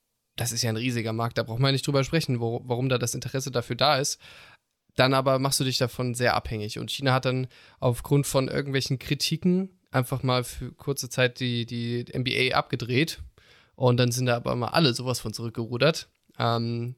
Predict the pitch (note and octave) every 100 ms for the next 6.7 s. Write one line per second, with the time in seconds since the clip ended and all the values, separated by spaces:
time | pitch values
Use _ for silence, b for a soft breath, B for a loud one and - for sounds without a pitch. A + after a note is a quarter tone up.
0 | _ - A#2 - C3 A#2+ A#2+ B2 C3 -
1 | A#2 A2+ - - A2 - b b b -
2 | A#2 A#2 - A2 B2+ B2+ C3 B2+ - D3
3 | C3+ B2 B2 B2 - B2+ B2+ A#2+ A#2+ -
4 | B2+ C3 B2+ A#2+ A#2 - - b b -
5 | A2+ B2+ C#3 - - - _ _ _ _
6 | - - - A2 G#2+ -